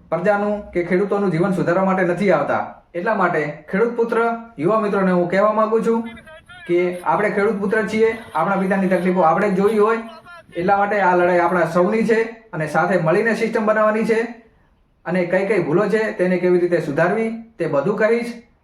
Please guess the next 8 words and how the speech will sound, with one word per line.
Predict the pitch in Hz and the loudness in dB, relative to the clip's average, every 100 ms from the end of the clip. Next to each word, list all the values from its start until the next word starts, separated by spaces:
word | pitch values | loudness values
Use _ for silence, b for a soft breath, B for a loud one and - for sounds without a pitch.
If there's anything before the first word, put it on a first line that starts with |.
| - | -10
અને | 151 | -8
કરી | 151 185 226 | -2 -2 0
પણ | 226 | 2
બતાવીશ. | 185 175 156 131 - - _ _ _ _ _ _ _ _ 175 | 2 2 2 0 -6 -16 _ _ _ _ _ _ _ _ -8
તો | 180 | -2
આ | 170 165 156 - - | 0 0 0 -4 -10
વીડિયો | 147 202 208 | -4 -2 0
સંદેશ | 208 190 180 | 0 2 0